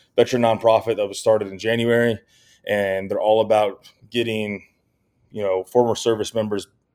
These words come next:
into the woods, into the outdoors, and, you know, developing a relationship with Jesus Christ.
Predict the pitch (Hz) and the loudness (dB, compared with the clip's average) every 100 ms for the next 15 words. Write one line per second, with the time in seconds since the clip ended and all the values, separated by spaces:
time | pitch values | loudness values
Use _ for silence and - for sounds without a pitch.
0 | _ 127 131 120 113 113 107 - 120 117 | _ -2 0 0 4 4 2 -2 -2 0
1 | 113 107 104 104 101 101 92 - _ _ | 2 2 0 0 2 0 -4 -14 _ _
2 | - _ 110 107 101 98 98 92 - _ | -20 _ -4 -2 -2 -4 -8 -12 -16 _
3 | _ _ _ _ 110 107 98 98 - 107 | _ _ _ _ -6 -2 -2 -4 -6 2
4 | 107 104 107 101 101 98 98 101 95 90 | 2 2 -2 -2 -2 -2 -6 -8 -8 -10
5 | 98 87 - 90 85 - | -10 -10 -6 -6 -8 -16